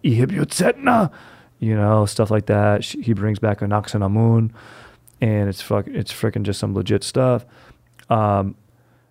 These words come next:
and the ancient Egyptians knew this book as the Book of Coming Forth by Day.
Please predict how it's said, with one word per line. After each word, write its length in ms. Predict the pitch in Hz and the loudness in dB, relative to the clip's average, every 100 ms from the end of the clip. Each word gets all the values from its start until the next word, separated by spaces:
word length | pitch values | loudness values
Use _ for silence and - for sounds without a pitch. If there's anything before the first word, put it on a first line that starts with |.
| _ _ _ | _ _ _
and 520 | - 120 110 107 104 - _ _ _ _ _ _ _ _ - | -2 0 0 0 -2 -6 _ _ _ _ _ _ _ _ -2
the 140 | 151 | 0
ancient 320 | 151 - 160 | 0 0 0
Egyptians 440 | 127 151 - 135 117 | 2 0 0 0 2
knew 140 | 123 | 2
this 140 | 117 | 0
book 240 | - 120 120 | 0 0 2
as 220 | 107 101 | 0 -2
the 120 | - | -10
Book 320 | 107 127 127 | -2 0 0
of 220 | - 110 - | -2 -4 -2
Coming 300 | 120 120 110 | 0 0 -2
Forth 460 | - 113 120 - | -2 0 0 -2
by 180 | 104 101 | -2 0
Day. 340 | 101 107 131 | 2 2 0